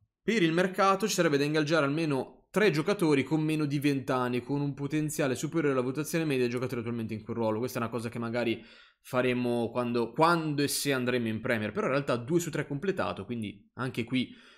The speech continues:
non siamo messi male neanche sotto quell'aspetto lì, ci manca solamente un acquisto per andarlo a completare. Alla fine si è messi benissimo, l'unica cosa che manca sono i risultati, cioè è il successo in patria, e, e questo attualmente è di priorità massima, e, e sarà quello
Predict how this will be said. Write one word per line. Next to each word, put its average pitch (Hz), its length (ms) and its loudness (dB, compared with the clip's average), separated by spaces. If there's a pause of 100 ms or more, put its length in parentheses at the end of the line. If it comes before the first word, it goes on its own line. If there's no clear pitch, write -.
(160)
non 139 200 0
siamo 135 280 0
messi 123 300 -2
male 123 200 0
neanche 123 220 -2
sotto 117 220 -8
quell'aspetto 113 480 -4
lì, 95 100 -8
ci 127 120 -8
manca 135 220 -4
solamente 135 400 -6
un 143 60 -4
acquisto 113 300 -6
per 104 120 -8
andarlo 107 220 -6
a 101 40 -12
completare. 101 460 -8 (360)
Alla 180 140 4
fine 226 560 -4 (120)
si - 180 -2
è 196 40 6
messi 214 280 2
benissimo, 180 500 4
l'unica 196 280 4
cosa 208 200 0
che 208 80 -4
manca 220 240 0
sono 147 220 0
i 151 40 2
risultati, 127 720 0 (280)
cioè 143 240 2
è - 60 0
il 139 120 4
successo 165 360 -2
in 127 100 -4
patria, 101 480 -2
e, - 240 -4
e - 60 -2
questo 156 580 6
attualmente 117 1080 2
è 107 40 2
di 117 80 0
priorità 135 320 2
massima, 147 640 2 (340)
e, - 160 -8
e 123 60 -4
sarà 135 240 2
quello 127 1000 4